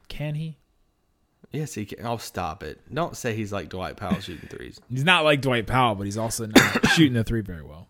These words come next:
Speaker 1: But
Speaker 2: And, and I'll, I'll throw this change out there. And this isn't a change that a lot of people talk about a lot.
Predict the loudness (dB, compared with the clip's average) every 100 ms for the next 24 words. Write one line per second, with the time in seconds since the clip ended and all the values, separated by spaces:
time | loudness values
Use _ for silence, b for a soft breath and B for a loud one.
0 | -20 -20 b b 2 2 -2 4 4 2
1 | -18 -6 6 8 8 2 -2 6 6 6
2 | 6 4 4 0 2 2 0 -4 -10 -16
3 | _ -6 0 2 2 -2 -2 -2 0 0
4 | 0 0 0 2 4 2 -2 -6 0 0
5 | 0 -6 -8 -8 -8 -8 -10